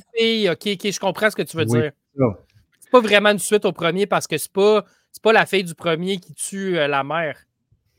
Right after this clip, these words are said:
Speaker 2: C'est ça.
Speaker 1: C'est que là, la fille qui tue la mère, c'est celle qui se fait séquestrer.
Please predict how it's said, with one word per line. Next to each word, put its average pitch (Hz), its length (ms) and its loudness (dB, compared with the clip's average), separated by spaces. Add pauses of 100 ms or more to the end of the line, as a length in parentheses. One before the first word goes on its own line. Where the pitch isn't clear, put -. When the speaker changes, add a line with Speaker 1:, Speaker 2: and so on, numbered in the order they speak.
(380)
Speaker 2:
C'est 101 80 -12
ça. 131 160 -4 (140)
Speaker 1:
C'est - 120 -14
que - 120 -10
là, 190 140 2
la 156 60 -2
fille 214 220 -4
qui - 100 -20
tue - 140 -10
la 175 160 2
mère, 180 280 -2
c'est - 120 -12
celle 185 240 -6
qui - 100 -16
se - 80 -12
fait 175 100 -6
séquestrer. 156 600 -12